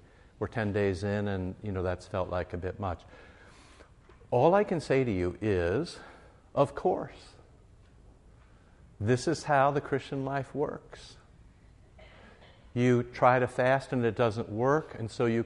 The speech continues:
have a couple of options. You can either feel guilty and ashamed and a failure, and I'll never do this again 'cause it's too painful, or you can say, "Huh,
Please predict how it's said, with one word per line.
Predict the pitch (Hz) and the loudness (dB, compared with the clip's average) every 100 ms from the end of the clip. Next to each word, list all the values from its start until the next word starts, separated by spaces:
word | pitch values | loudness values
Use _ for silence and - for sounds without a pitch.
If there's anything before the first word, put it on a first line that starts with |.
| - | -2
have | 120 | -4
a | 117 | -4
couple | - 127 135 | -4 -4 -4
of | 131 | 0
options. | 135 127 - 95 104 | 0 0 -2 -4 -4
You | |
can | 98 107 | -4 -2
either | 101 92 85 | 0 -2 -4
feel | - 104 92 | -2 0 0
guilty | 87 90 139 139 - 139 127 - | -2 0 2 2 -2 -4 -4 -2
and | 95 90 | -4 -4
ashamed | - - 135 131 127 123 113 92 | -8 -6 -4 -2 0 0 -2 -4
and | 90 | -8
a | 82 - - | -8 -12 -6
failure, | 127 131 131 131 127 127 127 - - - - - - 107 | -2 0 -2 0 0 0 -2 -6 -20 -20 -20 -20 -12 -4
and | 104 | 0
I'll | 95 | 2
never | 98 117 123 | 4 4 4
do | 117 117 | 2 2
this | 117 - | 0 -4
again | 107 107 107 | -4 -2 -2
'cause | 107 95 | -2 -4
it's | 90 | -4
too | - | -6
painful, | 98 120 113 101 | -2 -2 0 0
or | 120 | 2
you | 156 | 0
can | 185 165 | -2 -6
say, | - 104 101 - - - | 0 2 2 -4 -18 -20
"Huh, | - - 233 240 196 | -14 -2 2 2 2